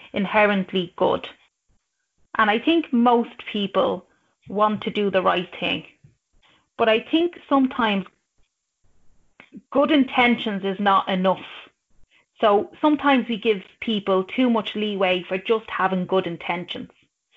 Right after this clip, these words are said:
But your good intentions can still also be harmful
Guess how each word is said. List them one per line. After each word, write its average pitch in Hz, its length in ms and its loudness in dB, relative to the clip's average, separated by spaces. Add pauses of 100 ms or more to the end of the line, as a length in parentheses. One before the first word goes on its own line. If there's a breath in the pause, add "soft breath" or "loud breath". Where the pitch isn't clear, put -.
(340 soft breath)
But 226 260 2
your 233 200 4
good 320 260 2
intentions 233 720 0
can 196 240 -8
still 220 240 2
also 196 340 4
be 185 200 -4
harmful 196 760 0